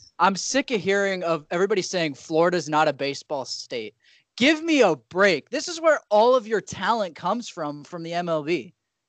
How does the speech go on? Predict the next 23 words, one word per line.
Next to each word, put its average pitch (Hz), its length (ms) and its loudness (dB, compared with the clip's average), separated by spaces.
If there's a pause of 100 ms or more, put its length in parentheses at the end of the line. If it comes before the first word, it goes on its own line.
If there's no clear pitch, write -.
(100)
I 175 100 -2
mean, 220 120 0
I've 240 240 0
heard 247 220 2
this 262 200 -2
on 196 220 -2 (340)
many 208 300 0
podcasts 196 680 2
I 175 60 0
listen 139 340 -10
to, 135 300 -14 (240)
on 165 320 0
many 202 240 -4
shows 190 500 0
I, 165 100 2 (180)
I, 151 140 -4
uh, 147 280 -6
watch 151 540 2
on 151 120 -8
E 165 80 -6
S 170 160 -2
P 156 200 -6
N, 151 240 -2